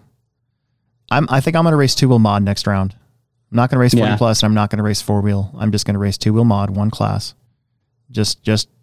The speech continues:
Speaker 1: just, just to put myself in there.
Speaker 2: I'm just gonna race two-wheel 'cause I'm, I'm not gonna run. Hey, we'll have a, a, one of our old-fashioned Catalina wine mixers,
Speaker 1: We should
Speaker 2: you know?
Speaker 1: have, like, a, like, a Hobbyplex, uh, uh, like, a Hobbyplex pot.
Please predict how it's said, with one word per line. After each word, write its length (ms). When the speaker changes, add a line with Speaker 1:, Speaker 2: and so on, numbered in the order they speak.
Speaker 1:
just, 280
just 160
to 60
put 120
myself 320
in 100
there. 220
Speaker 2:
I'm 120
just 180
gonna 160
race 200
two-wheel 520
'cause 380
I'm, 300
I'm 140
not 140
gonna 100
run. 180
Hey, 220
we'll 140
have 120
a, 560
a, 60
one 120
of 80
our 160
old-fashioned 560
Catalina 360
wine 200
mixers, 360
Speaker 1:
We 80
should 60
Speaker 2:
you 80
know? 60
Speaker 1:
have, 120
like, 180
a, 340
like, 200
a 60
Hobbyplex, 680
uh, 280
uh, 340
like, 140
a 20
Hobbyplex 840
pot. 360